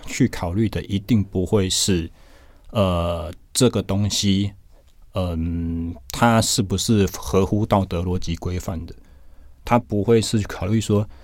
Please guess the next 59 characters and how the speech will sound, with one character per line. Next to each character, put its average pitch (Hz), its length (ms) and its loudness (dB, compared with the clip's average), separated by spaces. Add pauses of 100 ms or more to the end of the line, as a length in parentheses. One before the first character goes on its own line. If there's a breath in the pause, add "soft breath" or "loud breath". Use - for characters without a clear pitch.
(140 soft breath)
这 143 120 4
个 123 60 6
东 127 180 4
西 131 80 4
对 135 140 4
我 101 80 6
的 92 80 4
健 127 180 6
康 123 300 0
是 - 200 2
否 98 220 2
有 104 200 2
危 85 260 -2
害， 90 260 -2
或 113 180 2
者 90 120 -2
是 113 80 0
它 - 120 -2
的 101 120 0
效 92 280 2
果 - 280 -2
是 110 240 0
什 78 260 -8
么。 71 180 -10 (440 loud breath)
他 - 120 2
通 131 160 2
常 107 200 2
会 117 120 2
去 113 140 -2
碰 104 240 0
到 104 160 0
的 85 100 -2
都 90 160 -2
是 104 240 -2 (540 loud breath)
一 - 80 0
口 - 240 0
气 - 180 2
砸 87 240 0
下 104 160 0
来 87 120 0
的 85 100 -6
一 - 20 -8
个 104 80 -4
问 104 140 2
题， 85 160 -4
譬 110 160 0
如 95 80 0
说 95 120 2
教 98 180 2
练 98 120 2
告 95 160 -2
诉 98 140 -4
你 80 140 -4
说 90 280 -6 (280)
，“你 104 240 -2
这 117 160 0
次 120 120 0
选 87 200 -2
拔 82 280 -4